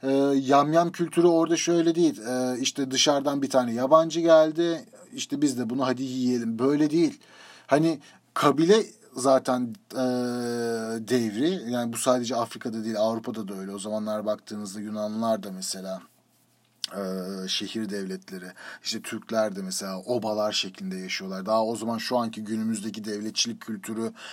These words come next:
devlet sistemi daha çok çok, e, oturmamış. Hani bu son, çok sonları olan bir şey.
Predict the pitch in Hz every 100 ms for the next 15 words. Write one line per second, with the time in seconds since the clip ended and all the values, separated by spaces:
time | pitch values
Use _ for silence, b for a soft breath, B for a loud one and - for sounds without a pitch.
0 | B 101 117 113 117 - - - 113 113
1 | 117 117 190 185 139 143 - B B B
2 | - 117 120 123 - 123 - 156 135 98
3 | 92 - - - B B B 110 110 117
4 | 135 139 123 170 - 151 143 139 147 139
5 | 107 92 95 92 92